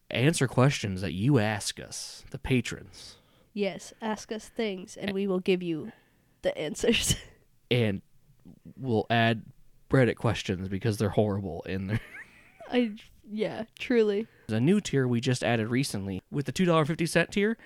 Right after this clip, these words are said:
Speaker 1: called Just Wanna Support. It gives you access to some basic text posts on the Patreon,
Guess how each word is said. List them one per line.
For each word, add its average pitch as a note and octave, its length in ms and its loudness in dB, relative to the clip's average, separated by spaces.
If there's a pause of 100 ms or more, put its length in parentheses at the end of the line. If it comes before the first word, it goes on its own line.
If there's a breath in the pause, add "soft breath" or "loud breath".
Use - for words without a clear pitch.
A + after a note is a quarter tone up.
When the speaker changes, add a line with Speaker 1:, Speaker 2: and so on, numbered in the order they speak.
(160 loud breath)
Speaker 1:
called A2 280 0
Just C3 220 -2
Wanna A#2+ 180 2
Support. E3 440 2 (540 soft breath)
It C#3 140 -8
gives C#3+ 200 0
you D3 100 -2
access C3 560 -2
to A2+ 120 -4
some A2 440 -4 (320 loud breath)
basic C#3 400 0
text - 340 0
posts D3 360 4
on A2 140 0
the G#2+ 60 -2
Patreon, D#3+ 640 0